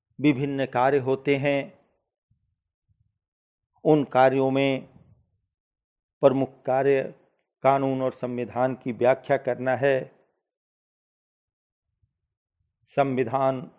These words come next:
में उत्पन्न विवादों और विभिन्न मुकदमों के सिलसिले में कानूनों की व्याख्या करना न्यायालय का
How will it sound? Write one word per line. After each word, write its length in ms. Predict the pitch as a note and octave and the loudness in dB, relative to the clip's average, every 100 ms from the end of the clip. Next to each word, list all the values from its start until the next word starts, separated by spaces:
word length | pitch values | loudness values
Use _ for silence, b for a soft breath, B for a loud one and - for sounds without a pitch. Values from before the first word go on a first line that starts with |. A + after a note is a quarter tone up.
| _ _ _ _ _ | _ _ _ _ _
में 160 | C3 C3+ | -2 -2
उत्पन्न 440 | B2+ B2 - C3 | -2 -4 -4 -4
विवादों 540 | A#2 A2+ A#2+ C3 C#3 C3+ C3+ _ _ _ _ _ _ _ _ _ _ _ - | -4 -2 -2 0 -4 -6 -10 _ _ _ _ _ _ _ _ _ _ _ -2
और 340 | C#3 C3+ C3+ - _ _ _ _ _ _ _ _ _ _ _ _ _ _ _ _ _ _ _ _ _ _ _ _ A#2 | 2 4 2 -6 _ _ _ _ _ _ _ _ _ _ _ _ _ _ _ _ _ _ _ _ _ _ _ _ -4
विभिन्न 520 | C3 C3+ C3+ C3 - - _ _ _ _ _ _ - | -4 -2 -4 -6 -10 -18 _ _ _ _ _ _ -8
मुकदमों 560 | C#3+ - C3+ A#2+ B2+ | -6 0 0 0 -4
के 180 | A#2+ B2+ | -4 -6
सिलसिले 560 | A#2+ B2+ A#2+ - A#2+ C3+ | -4 -6 -8 -6 -2 0
में 380 | C3+ B2+ C3+ - _ _ _ _ _ _ _ _ _ _ _ _ _ - | -2 -4 -8 -18 _ _ _ _ _ _ _ _ _ _ _ _ _ -4
कानूनों 460 | C#3 C3+ C3 C3+ C3 | -2 -2 -4 -4 -6
की 200 | - A#2+ | -8 -8
व्याख्या 480 | G#2 B2+ C3 - C3 | -2 0 0 -2 -4
करना 440 | - B2+ C3 C3 B2 - _ _ _ _ _ _ _ _ _ _ _ | -2 -4 -2 -4 -4 -12 _ _ _ _ _ _ _ _ _ _ _
न्यायालय 460 | C3+ C#3 C#3 B2+ A#2+ | -2 2 2 2 0
का 240 | A#2 A2 | -2 -4